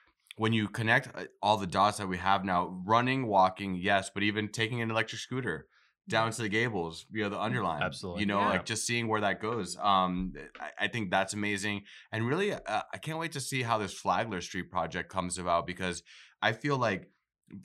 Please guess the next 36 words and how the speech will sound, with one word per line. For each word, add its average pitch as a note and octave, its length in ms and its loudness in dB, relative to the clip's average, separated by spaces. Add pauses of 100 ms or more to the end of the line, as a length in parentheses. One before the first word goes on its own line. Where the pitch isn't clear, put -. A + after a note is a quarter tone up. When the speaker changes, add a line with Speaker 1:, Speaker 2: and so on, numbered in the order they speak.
Speaker 1:
from G#2+ 200 0
Brickell C#3 760 0
up A2+ 240 2
to, G#2+ 520 0
um, F#2 480 4
downtown A2+ 600 4
and G#2 80 0
then G2+ 100 2
even G#2 220 0
up G2 100 -4
to G2 100 -8
Wynwood, G2+ 400 0
it's F2+ 140 -6
just G#2+ 220 -8
all B2 260 0
coming B2+ 260 -6
together G#2+ 280 -4
in G2+ 60 -2
this F#2 120 -6
beautiful G#2+ 360 -2
mosaic. F#2+ 600 -2
It, G2 160 -6
it's F2+ 160 -8
gonna G#2 140 -4
be F#2+ 60 -2
awesome. E2+ 360 0
So G#2 160 -4
I G#2 140 6
would A#2 120 0
say A#2+ 120 2
underline G2 600 4
and, F#2 280 -2
and F#2 160 0
the E2 60 -2
Flagler E2 440 0
project, C#2 640 -6